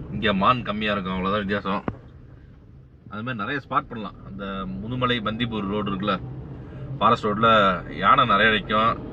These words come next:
டைகர் ஸ்பாட் பண்ணலாம், கரடி, மான் நிறையா இருக்கும், அவ்வளவுதான்.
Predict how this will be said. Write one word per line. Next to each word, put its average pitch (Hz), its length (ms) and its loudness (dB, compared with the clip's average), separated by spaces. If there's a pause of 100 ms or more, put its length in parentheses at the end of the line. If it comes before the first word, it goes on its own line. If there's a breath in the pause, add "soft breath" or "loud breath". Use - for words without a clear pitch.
(640)
டைகர் 131 280 6
ஸ்பாட் 110 220 2
பண்ணலாம், 101 460 4 (1040)
கரடி, 117 520 4 (680)
மான் 113 400 2
நிறையா 110 200 4
இருக்கும், 101 240 2
அவ்வளவுதான். 101 460 2